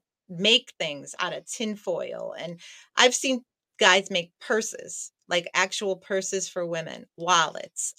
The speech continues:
um, animals, boats. Uh, I have a big boat in my office that one of the inmates made,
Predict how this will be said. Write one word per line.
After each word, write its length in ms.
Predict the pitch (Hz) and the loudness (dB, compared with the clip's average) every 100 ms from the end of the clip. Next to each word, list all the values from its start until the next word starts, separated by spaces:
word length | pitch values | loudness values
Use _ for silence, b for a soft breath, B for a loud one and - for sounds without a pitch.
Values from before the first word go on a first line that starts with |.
| - | -6
um, 400 | 170 160 160 165 _ _ _ _ _ _ _ _ | -6 -6 -12 -18 _ _ _ _ _ _ _ _
animals, 720 | 240 262 226 160 131 127 - - - | 8 8 8 2 -4 -6 -8 -10 -16
boats. 800 | 156 220 214 - - - - - - - | 2 6 6 6 -2 -8 -6 -8 -10 -6
Uh, 380 | 165 156 127 - _ _ _ _ _ _ - | -4 -4 -8 -12 _ _ _ _ _ _ 4
I 100 | 220 | 6
have 260 | 226 240 226 | 6 6 4
a 60 | 220 | 2
big 300 | 214 226 202 | 0 0 2
boat 220 | 233 208 | 2 4
in 60 | 220 | 2
my 140 | 214 | 4
office 380 | 220 277 214 175 | 4 4 0 -6
that 160 | 180 160 | -4 -4
one 160 | 170 | -4
of 60 | 170 | -6
the 140 | 156 | -6
inmates 440 | 170 170 156 156 - | -6 -6 -8 -8 -6
made, 380 | 175 156 147 | -2 0 -2